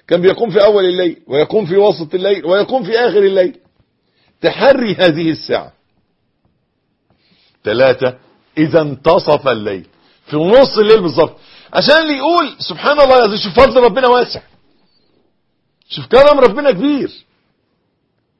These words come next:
اللي يقول: "ما بقدرش أقوم آخر الليل"، يبقى في، في وسط الليل، في، في أول الليل. إذا انتصف الليل، قال النبي صلى الله عليه وسلم:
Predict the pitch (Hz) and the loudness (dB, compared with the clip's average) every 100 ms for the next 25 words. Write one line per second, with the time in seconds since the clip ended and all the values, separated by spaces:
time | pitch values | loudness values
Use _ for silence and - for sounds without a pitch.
0 | - 196 269 247 240 226 247 247 240 233 | -8 -4 0 2 2 2 0 0 -2 -4
1 | 165 202 202 254 247 - _ _ _ - | -2 -2 0 -4 -6 -14 _ _ _ -12
2 | 123 131 156 135 139 - 104 107 101 _ | -8 -8 -8 -8 -10 -10 -14 -16 -20 _
3 | _ _ _ _ _ _ _ _ _ _ | _ _ _ _ _ _ _ _ _ _
4 | _ _ _ _ - 190 196 214 214 170 | _ _ _ _ -10 -6 0 2 2 0
5 | 165 143 139 _ _ _ _ _ _ _ | -4 -12 -20 _ _ _ _ _ _ _
6 | _ _ _ _ _ _ _ _ _ _ | _ _ _ _ _ _ _ _ _ _
7 | _ _ _ _ _ _ 147 143 151 - | _ _ _ _ _ _ -4 -2 -2 0
8 | 185 170 139 127 123 120 - _ _ _ | 0 0 -2 -4 -4 -6 -8 _ _ _
9 | - 147 165 170 170 160 160 147 147 151 | -4 -2 0 -2 -4 -4 -4 -2 0 0
10 | 175 - _ _ _ _ _ _ - 165 | -2 -6 _ _ _ _ _ _ -4 0
11 | 156 147 143 160 170 147 143 147 139 185 | 0 0 2 2 2 -2 -4 -6 -4 -4
12 | 190 | -6